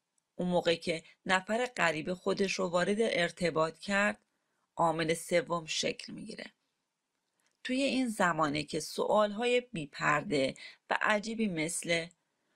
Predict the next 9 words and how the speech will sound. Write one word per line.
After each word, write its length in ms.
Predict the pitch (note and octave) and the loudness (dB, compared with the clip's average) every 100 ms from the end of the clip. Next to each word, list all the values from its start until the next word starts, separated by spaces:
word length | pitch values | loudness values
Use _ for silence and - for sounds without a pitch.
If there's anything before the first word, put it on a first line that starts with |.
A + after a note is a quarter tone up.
| _ _ | _ _
"آیا 300 | D#3+ E3 E3 | -2 0 -4
شما 280 | D#3 E3 D#3+ | -4 -2 -2
مکمل 560 | D#3+ E3 E3+ D#3 D#3 | -4 -2 0 2 0
خوراکی 440 | E3 - D#3+ D#3 F3 | 0 2 2 0 -2
مصرف 460 | D#3+ D#3 - D#3 - | 0 0 0 -2 -4
می‌کنید؟" 640 | D3+ - D#3 D3+ D3 - _ _ _ _ _ _ _ | -10 -6 -6 -4 -6 -8 _ _ _ _ _ _ _
دیگه 260 | A3 G#3+ A#3+ | 0 4 4
یه 160 | A#3+ | 4
سوال 400 | A3+ - E3 E3 | 2 2 2 2